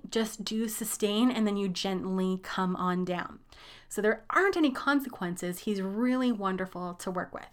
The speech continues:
So now you've nothing, now you know these angels, and that's super awesome, but how do you connect with them?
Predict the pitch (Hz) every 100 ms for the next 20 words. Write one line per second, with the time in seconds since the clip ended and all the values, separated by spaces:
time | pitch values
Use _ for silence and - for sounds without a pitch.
0 | - - - - - - - - - -
1 | - 247 247 247 247 - - - - -
2 | 202 302 269 226 208 202 240 233 208 202
3 | 185 180 220 247 - 208 247 - 208 -
4 | - - 214 220 240 185 196 196 - -
5 | 277 285 294 254 220 220 - 180 - 180
6 | -